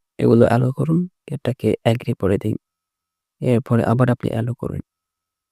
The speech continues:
এরপরে এখানে আপনি আপনার যে নাম্বারটিতে ইমো খুলেছিলেন সেই নাম্বারটি টাইপ করুন। এরপর টিক চিহ্ন উঠিয়ে দিন।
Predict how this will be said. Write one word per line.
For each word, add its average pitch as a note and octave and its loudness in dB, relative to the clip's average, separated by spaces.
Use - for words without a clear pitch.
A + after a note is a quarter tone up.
এরপরে B2+ 4
এখানে C#3 0
আপনি B2+ -4
আপনার A2 0
যে C3 2
নাম্বারটিতে C3+ 0
ইমো C3 2
খুলেছিলেন C#3+ 2
সেই C3 0
নাম্বারটি B2 -2
টাইপ A#2 2
করুন। F2+ 0
এরপর B2+ 2
টিক D3 -4
চিহ্ন D3+ 4
উঠিয়ে C3+ -2
দিন। A#2+ -4